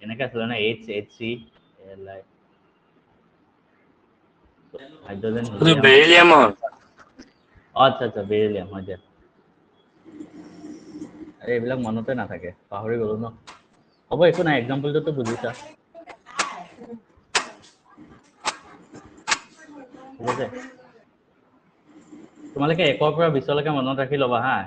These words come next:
Speaker 1: চ-, এইটো পিৰিয়ডিক টেবুলত। আচ্ছা, এইটো, চৰি হা, এইটো বেৰিলিয়াম হয়।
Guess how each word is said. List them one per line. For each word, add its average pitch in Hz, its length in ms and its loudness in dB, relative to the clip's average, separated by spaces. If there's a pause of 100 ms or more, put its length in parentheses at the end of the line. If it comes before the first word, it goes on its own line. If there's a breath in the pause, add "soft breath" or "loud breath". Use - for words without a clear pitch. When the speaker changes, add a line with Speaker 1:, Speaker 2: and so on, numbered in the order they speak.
(320)
Speaker 1:
চ-, - 180 -12
এইটো 104 220 -6
পিৰিয়ডিক 113 400 -2
টেবুলত। 92 400 -8 (1600)
আচ্ছা, - 200 -10
এইটো, 110 200 -6
চৰি 117 280 -4
হা, 135 120 -2
এইটো 120 160 -2
বেৰিলিয়াম 110 500 -2
হয়। 117 180 -8